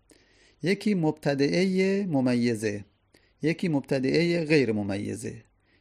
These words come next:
یکی معتادهٔ ممیزه و دیگر معتادهٔ غیر ممیزه.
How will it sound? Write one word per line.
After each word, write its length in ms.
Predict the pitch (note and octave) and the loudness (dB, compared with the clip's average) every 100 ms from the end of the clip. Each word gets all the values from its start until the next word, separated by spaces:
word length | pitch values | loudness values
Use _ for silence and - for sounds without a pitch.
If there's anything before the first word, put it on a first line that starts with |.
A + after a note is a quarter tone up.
| - | -6
یکی 260 | F3 F#3+ | -4 -2
معتادهٔ 1200 | D#3+ C#3+ C#3 C3+ C#3+ C#3 D#3+ G3+ G3 G3 G#3 G3+ - D3+ - _ _ _ _ _ | 0 0 0 0 -2 0 0 0 2 2 0 -4 -10 -20 -20 _ _ _ _ _
ممیزه 800 | C#3+ D3 B2 A#2+ A#2+ A2 C3+ D#3+ - _ _ _ _ | -4 -2 0 0 -2 -2 -4 -4 -8 _ _ _ _
و 120 | B2+ | -6
دیگر 320 | B2+ D3 F#3+ | -2 0 2
معتادهٔ 800 | F#3+ D#3 C#3+ C#3+ C#3+ D3 G3 F#3+ | 2 2 0 0 -2 0 0 0
غیر 320 | C#3+ D3 B2+ | 4 4 4
ممیزه. 760 | A2+ G#2+ G#2+ G#2+ G#2+ G#2 A2+ | 0 -2 -4 -4 -6 -4 -6